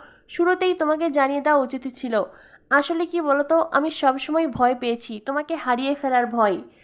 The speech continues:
নীলাব্জ সুরঙ্গমাকে বলে, "তুমি যখন রোশনাইকে নিজের মেয়ে হিসেবে মেনেই নিয়েছ, তো এখন রোশনাইয়ের ক্যারিয়ার নিয়ে ভাবো, ওকে তুমি নতুন করে ট্রেনিং দাও, ওকে তুমি প্রতিষ্ঠিত করে দাও।" সুরঙ্গমা বলে, "আমিও তো সেটাই ভাবছি নীলাব্জ,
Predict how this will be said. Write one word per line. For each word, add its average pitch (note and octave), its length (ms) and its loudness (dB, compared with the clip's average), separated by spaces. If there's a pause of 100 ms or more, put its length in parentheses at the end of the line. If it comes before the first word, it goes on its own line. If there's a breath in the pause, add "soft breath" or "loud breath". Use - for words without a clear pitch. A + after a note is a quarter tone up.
(280 soft breath)
নীলাব্জ F4 380 6
সুরঙ্গমাকে D#4+ 760 2
বলে, C4+ 280 2
"তুমি C#4+ 240 -4
যখন D#4+ 340 0
রোশনাইকে D4 580 -2
নিজের D4+ 380 -2
মেয়ে B3+ 200 -4
হিসেবে D4+ 360 -4
মেনেই C4+ 380 -2
নিয়েছ, A#3 320 -4 (640 soft breath)
তো F4+ 160 2
এখন C#4+ 420 -2
রোশনাইয়ের D#4 500 -2
ক্যারিয়ার D4 400 2
নিয়ে C#4+ 200 2
ভাবো, A3 560 0 (420 soft breath)
ওকে D4 240 2
তুমি F4 240 2
নতুন D4+ 360 0
করে E4 220 4
ট্রেনিং C#4 540 0
দাও, G#3+ 280 4 (120)
ওকে B3 220 -4
তুমি E4 200 0
প্রতিষ্ঠিত C#4+ 640 -2
করে B3+ 280 0
দাও।" G#3+ 260 2 (460 soft breath)
সুরঙ্গমা F4 580 4
বলে, C4 400 2
"আমিও C#4 300 0
তো E4 120 -2
সেটাই D4+ 340 -2
ভাবছি B3 400 -2
নীলাব্জ, A#3 460 0